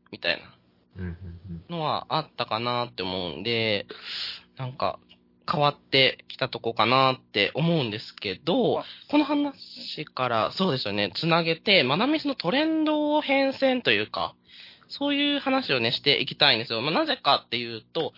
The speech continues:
Speaker 1: これはなんかこう、ボードゲームの方の、まあ、なんかフォロワーさんなんですけど、マーダーミステリーって、まあ、ちょっと、あの、あんまり触れてない人、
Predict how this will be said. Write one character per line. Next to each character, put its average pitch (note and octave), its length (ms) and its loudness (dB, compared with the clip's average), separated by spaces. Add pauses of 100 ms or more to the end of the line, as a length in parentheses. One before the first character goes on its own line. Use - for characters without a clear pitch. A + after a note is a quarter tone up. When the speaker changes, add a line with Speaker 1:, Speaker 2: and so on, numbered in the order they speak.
(200)
Speaker 1:
こ - 100 -12
れ D#4 60 -2
は F4 220 2
な A3 80 0
ん G#3+ 40 -6
か - 80 -10
こ B2 140 -2
う、 - 20 -8
ボ F3 160 0
ー - 40 2
ド G3 80 0
ゲ F#3+ 160 4
ー - 20 2
ム C3+ 80 0
の A2+ 100 0
方 A#2+ 220 -2
の、 D#3 160 0
ま C3 100 2
あ、 - 40 2
な B2+ 60 -2
ん - 20 -6
か A2+ 100 -6
フ D3 120 -2
ォ - 20 2
ロ C3+ 100 -2
ワ C3 160 4
ー - 40 -14
さ C3+ 100 0
ん A2+ 80 -4
な G#2 80 -6
ん - 20 -12
で F2+ 80 -12
す - 80 -20
け - 120 -4
ど、 E3 160 2 (280)
マ A3+ 180 0
ー - 40 4
ダ D#4+ 80 4
ー D#4+ 80 4
ミ E4 100 4
ス - 120 -4
テ E3 120 2
リ A#2+ 200 0
ー - 20 -20
っ - 20 -20
て、 C#3 380 4
ま B2 100 0
あ、 - 20 -2
ち B2+ 100 -6
ょ - 20 -14
っ - 20 -14
と、 C3 140 -2 (100)
あ B2+ 140 -2
の、 G#2+ 340 -2
あ - 40 4
ん B3 100 0
ま B3+ 100 2
り D#4+ 220 -4
触 - 140 -2
れ C4+ 100 2
て D4+ 120 0
な F3 160 4
い E2+ 60 -2
人、 - 320 -6